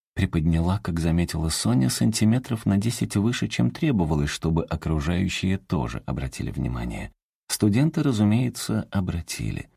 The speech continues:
К радости Лизы, которая игриво постреливала глазами направо и налево и поправляла безупречно уложенные соломенные кудряшки.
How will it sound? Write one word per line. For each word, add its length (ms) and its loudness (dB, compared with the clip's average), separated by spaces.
К 80 -6
радости 460 2
Лизы, 340 4
которая 460 2
игриво 360 2
постреливала 680 0
глазами 480 0
направо 440 0
и 100 2
налево 480 2
и 100 0
поправляла 580 0
безупречно 720 2
уложенные 600 4
соломенные 720 2
кудряшки. 600 -2